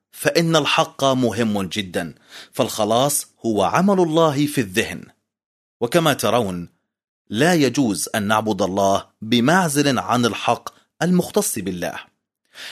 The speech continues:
لذا فإن بولس انزعج عندما ذهب إلى أريوس باغوس في سفر أعمال الرسل والأصحاح السابع عشر، فوجد مجموعة من الفلاسفة اليونانيين المثقفين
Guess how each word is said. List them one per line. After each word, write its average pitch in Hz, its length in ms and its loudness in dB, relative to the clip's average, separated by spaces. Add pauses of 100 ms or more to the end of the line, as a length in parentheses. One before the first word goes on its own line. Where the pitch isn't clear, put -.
(140)
لذا 175 220 4
فإن 170 320 0
بولس 175 440 0
انزعج 131 540 2
عندما 113 460 2
ذهب 104 340 -4
إلى 104 400 0
أريوس 113 360 0
باغوس 151 520 0
في 98 200 -4
سفر 113 380 -4
أعمال 98 340 -2
الرسل 127 480 0 (280)
والأصحاح 110 500 -2
السابع - 460 -4
عشر، 117 380 -2 (220)
فوجد 165 480 2
مجموعة 123 600 0
من 139 260 0
الفلاسفة 139 800 0
اليونانيين 123 760 0
المثقفين 120 840 -2